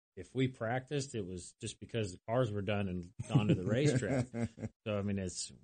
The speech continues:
Speaker 1: we didn't have to wear helmets. We didn't have to wear fire suits. I mean,
Speaker 2: Mm-mm.
Speaker 1: we didn't have weight rooms or trainers and,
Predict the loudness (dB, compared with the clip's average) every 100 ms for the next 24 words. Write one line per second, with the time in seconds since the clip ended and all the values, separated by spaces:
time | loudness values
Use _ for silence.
0 | -2 2 2 2 0 0 -2 -2 0 -2
1 | -2 -4 -6 -4 -2 -2 -6 -6 -8 -8
2 | -8 -6 -6 -8 -10 -8 -4 -2 0 0
3 | 0 0 -2 -2 -2 -2 -4 -4 -4 -4
4 | -6 -8 -4 -2 0 -2 -6 -10 -10 -10